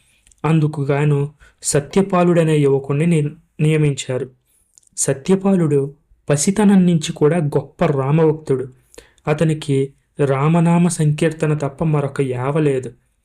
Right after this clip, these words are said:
అదీగాక అతను అర్చన చేసే పద్ధతి అందరికీ తెలుసు. అందుచేత సత్యపాలుడు రామాలయానికి అర్చకుడు కావడం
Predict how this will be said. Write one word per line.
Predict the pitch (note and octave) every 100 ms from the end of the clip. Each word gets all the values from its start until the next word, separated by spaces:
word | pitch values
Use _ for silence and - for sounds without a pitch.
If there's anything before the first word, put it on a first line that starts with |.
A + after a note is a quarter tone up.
| -
అదీగాక | _ _ - - E3 F#3 F3+ D#3 C#3+ B2+ C3 _ -
అతను | D3+ D#3+ D#3+ D#3+
అర్చన | C#3 - - F#3+
చేసే | F#3+ F#3+ F3 F3+
పద్ధతి | - C#3 C#3 E3+ - C3 C#3 -
అందరికీ | C#3+ D3+ E3 E3+ D#3 G3
తెలుసు. | F#3+ D3 C#3 - - _ _ _ _ _ _
అందుచేత | D#3 E3+ F3 F#3+ D3+ D3+ D3+ C3+ C#3+ - - - -
సత్యపాలుడు | - D3 - G3 G3 F3 D#3+ F3
రామాలయానికి | C#3+ C3+ D#3+ E3+ E3+ E3 D#3+ D#3
అర్చకుడు | C3 - - E3 E3 D#3
కావడం | D3+ C#3+ C#3 C3